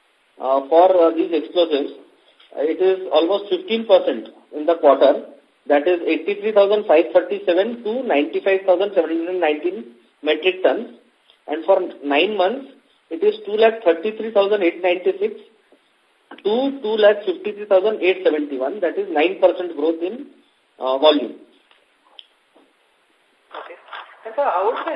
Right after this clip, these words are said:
Speaker 2: realization moving on a sequential basis over here?
Speaker 1: The realization, uh, in case of explosives have moved from, uh, almost twenty-five percent, from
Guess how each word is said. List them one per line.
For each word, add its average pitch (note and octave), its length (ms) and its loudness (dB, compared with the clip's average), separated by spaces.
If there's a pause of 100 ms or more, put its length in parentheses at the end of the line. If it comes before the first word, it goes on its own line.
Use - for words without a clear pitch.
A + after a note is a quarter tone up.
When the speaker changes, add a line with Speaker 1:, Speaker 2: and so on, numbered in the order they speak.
Speaker 2:
realization G#3 640 -6
moving A#3+ 240 -12
on A#3 80 -10
a - 100 -12
sequential G#3 460 -10
basis G3+ 260 -8
over G#3+ 220 -6
here? B3 160 -8 (1300)
Speaker 1:
The E3 160 2
realization, G#3+ 880 4
uh, F3 420 2
in F3 220 -10
case F#3+ 240 0
of G#3+ 160 2
explosives F3+ 640 -4 (460)
have F3 260 4
moved G#3 400 -2
from, A3 320 2
uh, E3 320 4
almost G#3 320 2 (140)
twenty-five G3 500 0
percent, G3+ 320 0
from G3+ 200 0